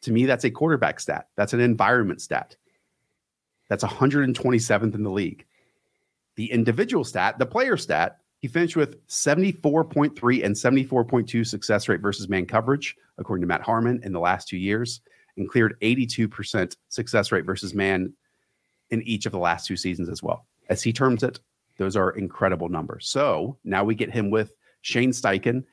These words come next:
and Anthony Richardson. Steichen, who worked wonders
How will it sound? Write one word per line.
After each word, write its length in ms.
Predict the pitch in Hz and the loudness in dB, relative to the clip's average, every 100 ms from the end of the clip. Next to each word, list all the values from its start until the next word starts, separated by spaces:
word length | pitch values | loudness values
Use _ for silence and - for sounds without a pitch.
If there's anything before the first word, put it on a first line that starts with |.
| _ - | _ -2
and 100 | 110 | 0
Anthony 300 | 110 117 113 | 0 2 2
Richardson. 380 | 120 120 - | 0 -2 -12
Steichen, 680 | - - 139 175 - 82 113 - _ _ | -10 -4 0 0 0 -2 -2 -8 _ _
who 600 | - 127 127 127 117 107 _ | 0 2 4 4 2 0 _
worked 320 | - 113 123 110 | -4 -2 -2 -2
wonders 640 | 120 151 127 113 123 - | 0 2 4 2 0 -4